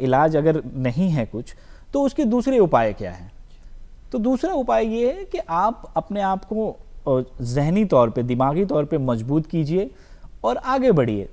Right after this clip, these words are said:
देखिए कि और क्या-क्या चीज़ें हैं। आप बिस्तर पे से व्हीलचेयर पे आइए, एक अच्छी व्हीलचेयर लीजिए,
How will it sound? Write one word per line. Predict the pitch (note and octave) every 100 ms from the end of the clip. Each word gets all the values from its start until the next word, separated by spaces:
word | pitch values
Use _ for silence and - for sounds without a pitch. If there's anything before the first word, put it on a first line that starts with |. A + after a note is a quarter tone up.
| D3+
देखिए | G3+ G3 C4
कि | B3+
और | - D3+ F#3
क्या-क्या | F#3+ F3+ F#3 F3+
चीज़ें | C#3 A#2+ C3
हैं। | B2+ C3+
आप | - D3
बिस्तर | C#3+ C#3+ - F#3+ F#3
पे | F3+
से | - F#3 F3+ -
व्हीलचेयर | A#2+ A#2+ B2 B2 C#3 C#3+
पे | C3+
आइए, | A#2 A2+ A2+ - F3+
एक | F#3+
अच्छी | F3+ - D#3+
व्हीलचेयर | B2 A2+ A2 C#3+
लीजिए, | C#3 C3+ B2 B2